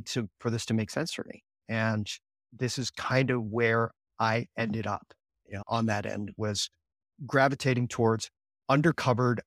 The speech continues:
underappreciated businesses that have done spectacularly, but don't get the attention that you see on C N B C that you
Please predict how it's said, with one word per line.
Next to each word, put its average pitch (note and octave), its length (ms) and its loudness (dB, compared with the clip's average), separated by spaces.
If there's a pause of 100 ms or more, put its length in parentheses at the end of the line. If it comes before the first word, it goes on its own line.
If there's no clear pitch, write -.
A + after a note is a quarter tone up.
underappreciated A#2 1160 2 (400)
businesses C#3 640 0
that A#2 180 0
have A#2 280 0 (140)
done C3+ 200 0
spectacularly, - 1300 -4 (960)
but - 380 2 (140)
don't C3+ 340 6 (200)
get B2+ 280 2
the A#2 180 0
attention A2+ 500 -2
that G#2+ 120 0
you - 80 -8
see A2+ 240 0
on G#2+ 200 -4 (100)
C - 220 -6
N G2 80 -6
B F#2+ 100 -4
C G#2+ 280 0
that - 160 -6
you G#2 100 -8